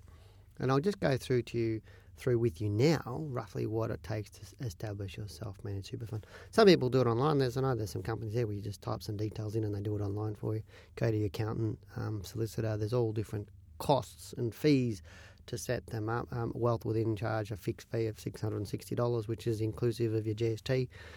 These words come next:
Um, it, I think that's pretty cheap. It doesn't, and that's for one where you're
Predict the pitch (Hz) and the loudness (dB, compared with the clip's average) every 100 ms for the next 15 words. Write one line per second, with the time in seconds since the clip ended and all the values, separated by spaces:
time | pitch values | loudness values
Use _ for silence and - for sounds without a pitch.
0 | - - - 107 107 107 107 123 123 120 | -18 -14 -6 -2 -2 -2 -2 -4 -4 -4
1 | - 113 104 - 110 - - 107 - - | -2 -4 -4 -4 -4 -4 -4 -4 -4 -4
2 | - - 127 117 117 120 131 120 - - | -4 -4 -4 -4 -4 0 0 -2 -10 -8
3 | - 110 107 104 107 107 107 107 107 123 | -2 0 2 0 0 0 0 0 6 8
4 | 123 117 | 10 8